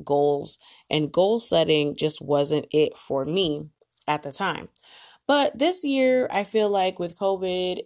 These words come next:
and the pandemic, well, that is covid, um, <laughs> but with everything going on this year, I really feel like we do need to make a distinction between twenty twenty and twenty twenty-one because there's certain, like, bad habits that we've picked up,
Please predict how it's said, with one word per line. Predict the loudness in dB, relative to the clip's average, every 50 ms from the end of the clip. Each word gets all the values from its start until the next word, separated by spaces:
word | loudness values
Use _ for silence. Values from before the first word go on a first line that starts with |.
| -8
and | -6 -6 -4 -4 -4 -4 -4 -4 -6 -6
the | -6 -8
pandemic, | -8 -8 -8 -4 -4 -4 -4 -4 -4 -4 -4 -4 -4 -4 -4 -4 -4 -4 -6 -8 -10 _ _ -12
well, | -10 -6
that | -6 -4 -4 -4
is | -6 -8
covid, | -8 -8 -8 -8 -8 -10 -10 -10 -12 -16 -18 -18 -20 -20 -6 _ 2
um, | 4 4 4 4 4 4 2 4 4
<laughs> | 4 4 4 2 -2 -10 -14 -14 -16 -4 _
but | 2 4
with | 4 4 4
everything | 4 2 2 2 2 2 2 2 2
going | 2 0 0 0 0
on | 0 0 0
this | 0 -2 -2 -2 -2
year, | 0 0 0 2
I | 2 2
really | 2 2 2 0 0 -2
feel | -4 -2 -2 0
like | 2 2 0 0 -2
we | -4 -8 -8
do | -8 -8 -8 -8 -6 -6
need | -8 -8 -8 -8 -8
to | -8 -8
make | -8 -8 -8 -10
a | -10
distinction | -10 -8 -8 -8 -6 -8 -8 -8 -10 -10 -10 -10
between | -10 -10 -10 -8 -8 -8 -8 -10 -12 _ -20 -20 -20 -20 _ -8
twenty | -6 -4 -4 -2 -4 -4
twenty | -6 -6 -4 -4 -4 -4 -4 -4
and | -6 -6
twenty | -8 -8 -8 -6 -8 -8
twenty-one | -8 -8 -8 -8 -6 -6 -6 -6 -6 -6
because | -8 -8 -10 -8 -6 -4 -2 0 0 -2 -4 -6 -14 -20 -20 -20 -20 _ _ -4
there's | -2 -2 -2 -2
certain, | -2 -2 -2 -2 -4 -4 -4 -6 -4 -2
like, | -2 -2 -2 -4 -8 _
bad | -10 -6 -2 0 0 0 0 0 -2
habits | -6 -6 -4 -4 -2 -2 -2 -4 -4 -2
that | -4 -4 -4
we've | -4 -6 -10 -12 -12
picked | -10 -10 -8 -8 -6 -4
up, | -4 -2 -2 -4 -6 _